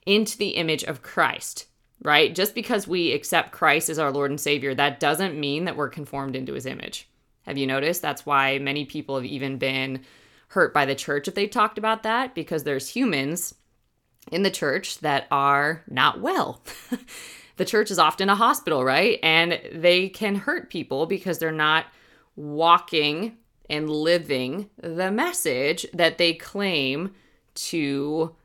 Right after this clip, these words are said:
live or that they claim to believe, right? So being renewed in our minds and walking in righteousness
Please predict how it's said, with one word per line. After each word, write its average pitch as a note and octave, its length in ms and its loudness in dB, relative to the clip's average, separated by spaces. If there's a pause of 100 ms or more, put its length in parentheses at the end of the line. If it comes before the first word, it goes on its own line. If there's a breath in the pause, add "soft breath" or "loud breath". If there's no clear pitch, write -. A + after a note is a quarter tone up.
(140)
live - 440 0 (380)
or D#3+ 320 4
that D#3+ 140 0
they E3 100 0
claim C3+ 320 -6
to F3 100 -6
believe, F#3+ 440 -2
right? D3 300 0 (440 loud breath)
So F#3+ 220 6
being B3 380 0
renewed A#3 480 4
in G3+ 140 4
our E3+ 140 4
minds E3 520 4
and E3 240 -2
walking F#3+ 420 2
in F3+ 100 0
righteousness D3 600 0